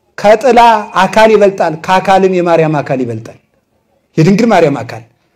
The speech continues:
አምላክን የተሸከመ አካል የበለጠ ነው።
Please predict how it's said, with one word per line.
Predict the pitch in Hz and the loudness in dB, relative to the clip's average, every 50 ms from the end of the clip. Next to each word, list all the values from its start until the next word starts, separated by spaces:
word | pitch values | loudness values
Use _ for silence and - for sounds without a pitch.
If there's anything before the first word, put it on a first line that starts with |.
| _ - - | _ -4 0
አምላክን | 190 226 220 220 220 214 214 214 254 226 | 0 2 2 2 2 2 2 0 -2 -2
የተሸከመ | 190 180 - 196 - 202 175 - 208 196 175 185 | -2 -2 -2 -2 -6 -6 -4 -4 -4 -4 -2 -4
አካል | 185 196 196 226 262 220 | -4 -2 0 0 0 2
የበለጠ | 175 185 196 233 220 226 262 - - 131 | 2 4 4 2 2 2 -2 -2 -2 -6
ነው። | 110 - | -12 -14